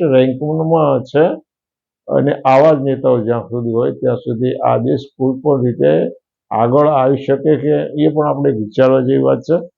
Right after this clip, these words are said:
અ, આ બાબતો સમગ્ર દેશની અને સમગ્ર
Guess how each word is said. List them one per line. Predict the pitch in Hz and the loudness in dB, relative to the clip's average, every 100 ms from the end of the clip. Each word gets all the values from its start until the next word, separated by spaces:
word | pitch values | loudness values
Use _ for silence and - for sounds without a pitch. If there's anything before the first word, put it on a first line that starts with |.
| _ _ _ | _ _ _
અ, | 143 | -4
આ | 139 - 151 | -2 0 2
બાબતો | 156 160 175 175 185 185 180 170 143 131 120 - | 2 2 2 2 2 4 4 2 0 -2 -4 -4
સમગ્ર | 147 156 180 180 190 | -2 2 0 2 0
દેશની | 170 151 139 143 147 165 170 | 0 0 -2 -4 -4 -2 -2
અને | 165 143 151 151 143 131 123 | -4 -2 -2 -2 -2 -2 -2
સમગ્ર | 135 147 156 147 165 | 0 2 0 2 4